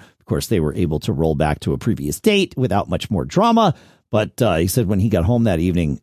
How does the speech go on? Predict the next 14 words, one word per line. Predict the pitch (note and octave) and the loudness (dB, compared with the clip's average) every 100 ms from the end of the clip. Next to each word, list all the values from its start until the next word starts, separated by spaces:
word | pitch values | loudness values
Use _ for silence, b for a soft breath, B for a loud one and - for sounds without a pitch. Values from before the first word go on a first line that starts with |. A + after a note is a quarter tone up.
| - | -4
uh, | E2 C2+ A#1+ | -2 -2 -6
sure | - - B2 | -8 -2 2
enough, | G#2 A2 G2 - | 4 2 0 -4
he | - G2 | -6 -2
realized | F2+ D#2+ C#2 C2 - | 0 0 -2 -6 -12
his | _ - | _ -4
external | C#2 - - G2+ | -4 -6 -2 -2
hard | D2+ A#2 A#2 | 0 0 0
drive | D2+ A#1 - _ | -2 -4 -8 _
was | C2+ | -10
down. | - G#2 G#2+ B1 A1+ b b b _ | -2 0 0 -4 -10 b b b _
That's | E3+ C4+ G3+ | 0 0 0
interesting. | A#3 F#3+ F#3 F3+ C3 F2 | 0 0 0 0 -2 -4
So | - - G#3 G#3+ G3+ | -8 -2 0 2 0